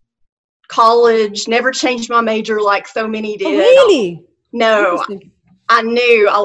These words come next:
Speaker 1: I would love it. And, and when I started professionally, you know that I do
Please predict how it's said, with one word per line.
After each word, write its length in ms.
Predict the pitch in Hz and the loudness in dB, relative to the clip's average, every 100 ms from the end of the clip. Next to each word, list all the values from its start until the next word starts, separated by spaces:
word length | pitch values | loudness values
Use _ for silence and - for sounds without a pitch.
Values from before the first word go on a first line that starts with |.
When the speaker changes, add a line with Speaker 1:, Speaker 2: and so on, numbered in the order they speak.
| - | 0
Speaker 1:
I 100 | 214 | -2
would 180 | 202 180 | -2 -4
love 280 | 202 202 196 | -2 0 -2
it. 200 | 190 - _ - | -8 -14 _ -8
And, 440 | 226 214 202 185 - | -4 -4 -6 -10 -10
and 180 | 208 208 | -8 -4
when 140 | 240 | -2
I 320 | 214 202 196 - | 2 2 0 -4
started 360 | - 269 240 | -4 -4 -4
professionally, 880 | 220 220 339 - 269 220 196 190 196 | -10 -8 -8 -8 -8 -8 -6 -6 -8
you 160 | 196 269 | -8 -2
know 280 | 269 226 208 | 0 0 0
that 120 | 196 | -2
I 200 | 196 202 185 | -4 -4 -4
do 580 | 196 190 180 175 175 | -4 -4 -6 -10 -14